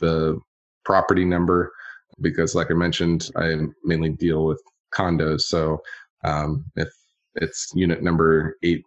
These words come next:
zero four, it's just Seattle Oasis eight oh four, password Seattle Guest eight oh four. And so the advantage of, of doing that is that, and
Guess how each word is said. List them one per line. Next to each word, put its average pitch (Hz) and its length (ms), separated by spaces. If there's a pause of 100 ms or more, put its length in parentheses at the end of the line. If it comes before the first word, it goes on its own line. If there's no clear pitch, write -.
zero 87 240
four, 95 400
it's - 260
just - 420
Seattle 80 340
Oasis 82 580
eight 82 120
oh 76 160
four, 82 320
password 85 520
Seattle 82 360
Guest 78 440
eight 80 140
oh 76 140 (100)
four. 80 300 (340)
And 87 180
so 87 560
the 87 180
advantage 95 580
of, 78 180 (180)
of 76 260
doing 87 380
that 80 360
is 82 240
that, 82 420 (400)
and 92 400